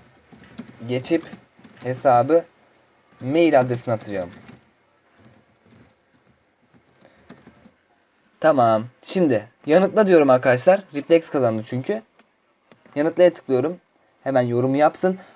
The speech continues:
Ardından Riplex'in yaptığı yorumu tutuyorum buradan. Şöyle sabitliyorum arkadaşlar gördüğünüz gibi. Heh, sabitle. Evet,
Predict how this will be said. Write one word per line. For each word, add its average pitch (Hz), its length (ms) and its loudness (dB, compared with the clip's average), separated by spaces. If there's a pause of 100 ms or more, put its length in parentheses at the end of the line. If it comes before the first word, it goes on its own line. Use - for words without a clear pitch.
Ardından 156 540 2
Riplex'in 143 600 -2
yaptığı 156 340 0
yorumu 151 680 2 (200)
tutuyorum 156 540 0
buradan. 123 420 0 (520)
Şöyle 175 220 4
sabitliyorum 180 540 4
arkadaşlar 147 420 2
gördüğünüz 120 360 -2
gibi. 131 260 -6 (420)
Heh, 139 140 -2 (500)
sabitle. 147 540 2 (440)
Evet, 156 420 4